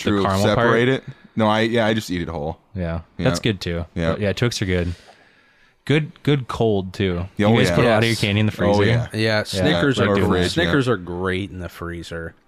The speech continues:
Speaker 2: Those,
Speaker 3: Yeah.
Speaker 2: those can get really, like, hard, though.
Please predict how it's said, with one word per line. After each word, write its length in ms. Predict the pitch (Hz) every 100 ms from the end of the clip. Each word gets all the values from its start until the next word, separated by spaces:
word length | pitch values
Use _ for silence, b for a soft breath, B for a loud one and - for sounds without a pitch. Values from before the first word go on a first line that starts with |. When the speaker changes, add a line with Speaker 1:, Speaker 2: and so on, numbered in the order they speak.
| _
Speaker 2:
Those, 300 | - 113 135 - -
Speaker 3:
Yeah. 100 | 107
Speaker 2:
those 280 | 113 123 131
can 160 | - 143
get 160 | 127
really, 720 | 98 101 107 107 104 101 95 90
like, 280 | 95 85 78 _ _ _ _ _ -
hard, 480 | - 98 90 85 78
though. 300 | 73 80